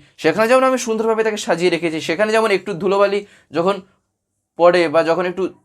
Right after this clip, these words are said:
ধুলো হয়, নোংরা, যখন আমি পরিষ্কার করে দিই, ঠিক একই রকমভাবেই যেন আমার মনের যত সব যে ময়লা বা যাই উল্টোপাল্টা কথা এসে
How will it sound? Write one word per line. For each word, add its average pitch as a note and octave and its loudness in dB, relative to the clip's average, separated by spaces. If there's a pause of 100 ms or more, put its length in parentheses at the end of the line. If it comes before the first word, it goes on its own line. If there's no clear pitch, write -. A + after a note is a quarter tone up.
ধুলো E3+ -2
হয়, F3+ 2
নোংরা, D#3+ -2 (220)
যখন D#3+ -4
আমি F3 0 (320)
পরিষ্কার F3 0
করে F#3+ 2
দিই, D3 -2 (380)
ঠিক D#3 -2
একই E3 4
রকমভাবেই G3+ 2 (800)
যেন E3 4 (380)
আমার D#3+ 4 (180)
মনের E3+ 0 (280)
যত D3+ -4
সব G#3 0 (140)
যে D3+ 0
ময়লা D3+ 4
বা D#3+ -2 (420)
যাই F#3 4 (640)
উল্টোপাল্টা G#3+ 0
কথা G3+ -2
এসে G3 0